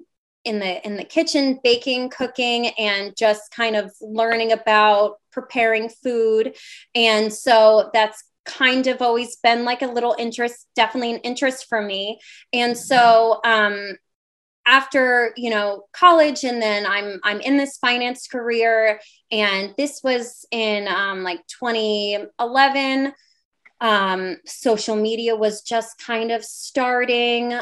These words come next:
Um, Facebook had been around for a little bit, but, like,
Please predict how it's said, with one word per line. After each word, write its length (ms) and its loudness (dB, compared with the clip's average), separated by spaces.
Um, 520 -8
Facebook 360 -6
had 160 -4
been 120 -2
around 360 -2
for 160 -4
a 40 0
little 260 -2
bit, 340 2
but, 180 -4
like, 220 -6